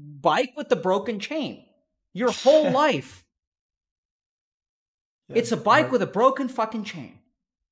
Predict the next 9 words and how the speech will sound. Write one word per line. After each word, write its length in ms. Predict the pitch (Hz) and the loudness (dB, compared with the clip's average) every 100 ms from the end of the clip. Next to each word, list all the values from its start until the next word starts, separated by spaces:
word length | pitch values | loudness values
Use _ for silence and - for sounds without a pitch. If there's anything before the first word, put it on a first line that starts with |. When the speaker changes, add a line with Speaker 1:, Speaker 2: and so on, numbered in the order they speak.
| - | -12
Speaker 2:
Yeah. 300 | 123 123 127 - _ _ _ _ _ _ _ _ _ _ _ _ _ - | -6 -4 -6 -12 _ _ _ _ _ _ _ _ _ _ _ _ _ -12
Definitely 460 | 127 123 156 135 139 - | -10 -6 -6 -6 -8 -10
is. 260 | - - _ _ _ _ _ _ _ _ _ _ _ _ _ | -14 -18 _ _ _ _ _ _ _ _ _ _ _ _ _
Speaker 1:
And 160 | 220 190 | -6 -4
that's, 340 | 240 330 - | -4 -4 -6
like, 280 | 226 - - | -6 -8 -10
that's 280 | 208 320 - | -12 -10 -8
sad, 460 | - 196 247 135 | -10 -12 -12 -12
bro. 440 | 113 127 190 254 | -10 -8 -8 -12